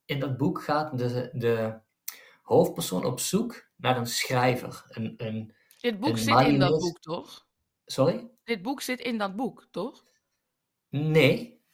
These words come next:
Speaker 2: Niet?
Speaker 1: Nee, ik zal het, wacht, ik zal het goed uitleggen. Je hebt, ehm, in negentien achtenzestig verscheen Deze onvermijdelijkheid van geweld. Ehm, en dat boek, het, het,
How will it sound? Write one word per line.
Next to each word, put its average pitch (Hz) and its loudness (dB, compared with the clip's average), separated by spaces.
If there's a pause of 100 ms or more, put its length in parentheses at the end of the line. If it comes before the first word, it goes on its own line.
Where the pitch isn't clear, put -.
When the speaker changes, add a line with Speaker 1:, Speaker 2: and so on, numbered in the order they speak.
(280)
Speaker 2:
Niet? 190 -6 (460)
Speaker 1:
Nee, 123 4
ik 131 -4
zal 151 4
het, 160 6
wacht, 131 4
ik - -6
zal 170 4
het 170 4
goed 202 -4
uitleggen. 107 -4 (240)
Je - -2
hebt, - 0
ehm, 120 -2 (1000)
in 139 0
negentien 139 0
achtenzestig 180 2
verscheen 135 -2
Deze 127 2
onvermijdelijkheid 123 2
van 101 -6
geweld. 113 -2 (480)
Ehm, 110 0 (320)
en 131 2
dat 123 2
boek, - 0 (400)
het, 127 -6
het, 127 -8